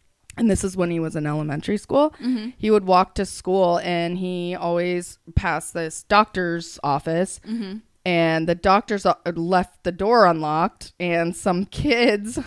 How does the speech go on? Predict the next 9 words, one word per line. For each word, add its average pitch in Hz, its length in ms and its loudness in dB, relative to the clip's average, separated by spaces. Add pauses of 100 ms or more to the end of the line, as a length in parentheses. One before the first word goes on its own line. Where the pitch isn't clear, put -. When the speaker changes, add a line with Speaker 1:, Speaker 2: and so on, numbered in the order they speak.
Speaker 1:
<laughs> - 160 -20
dragged 196 520 4
him 190 160 0
in 202 260 0
there 170 400 0
into 185 300 -4
the 180 100 -4
doctor's 180 460 -2
office 165 600 -2